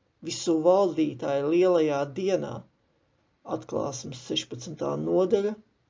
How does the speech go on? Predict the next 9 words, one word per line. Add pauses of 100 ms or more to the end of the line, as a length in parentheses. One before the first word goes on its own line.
(140)
trīspadsmitais, (120)
četrpadsmitais (120)
pāns. (1080)
Šajos
maldos (320)
tiks
ierauta (140)
visa
pasaule,